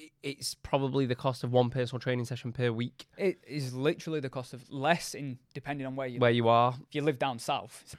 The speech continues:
Speaker 2: probably about half, half
Speaker 1: Yeah.
Speaker 2: the <laughs> price.
Speaker 1: And again, I'm not, I'm certainly not having a dig at in-person P Ts. I was an in-person P T for a long, long time, worked
Speaker 2: Yep.
Speaker 1: on the gym floor.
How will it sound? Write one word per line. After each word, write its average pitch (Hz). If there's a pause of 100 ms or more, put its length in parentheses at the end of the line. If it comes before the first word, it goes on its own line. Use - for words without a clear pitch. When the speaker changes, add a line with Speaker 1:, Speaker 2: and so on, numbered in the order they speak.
Speaker 2:
probably 120
about 117
half, 139
half 151
Speaker 1:
Yeah. 139
Speaker 2:
the 175
<laughs> -
price. - (360)
Speaker 1:
And 139
again, 135
I'm 135
not, 120 (300)
I'm 110
certainly 131
not 120
having 110
a 110
dig 110
at 107
in-person 107
P 107
Ts. 107 (140)
I 104
was 104
an 107
in-person 104
P 104
T 101
for 95
a 95
long, 110
long 107
time, 101
worked 113
Speaker 2:
Yep. 104
Speaker 1:
on 107
the 101
gym 98
floor. 117